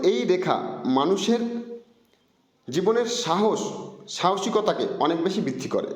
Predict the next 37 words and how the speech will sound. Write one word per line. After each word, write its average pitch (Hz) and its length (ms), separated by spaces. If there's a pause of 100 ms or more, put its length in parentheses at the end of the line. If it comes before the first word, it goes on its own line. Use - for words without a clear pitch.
(120)
মানুষের 180 400
লড়াকু 175 500
মনোভাবকে 190 520
বৃদ্ধি 120 280
করে - 220 (420)
এবং 180 160 (160)
এই 185 160
রেখা 196 260 (320)
মানুষের 175 360 (100)
প্রভাব 175 400
বিস্তার 117 380
করে, - 180 (580)
তাই 160 200
এই 175 100
রেখাকে 180 300
প্রভাব 135 340
রেখা 117 220
বলা 92 220
হয়। - 200 (320)
এই 196 160
রেখা 202 260 (200)
সুন্দর 185 440
সুগঠিতভাবে 190 680
যাদের 135 280
হাতে 135 320
থাকে, 131 300 (460)
তার 151 200
সঙ্গে 156 300 (320)
যদি 147 220
শুক্রের 180 460
ক্ষেত্র 175 260 (440)
একটু - 180
শক্তিশালী 170 540
হয় 117 220 (320)
এবং 156 220 (720)
বুধের 160 360
ক্ষেত্র 220 300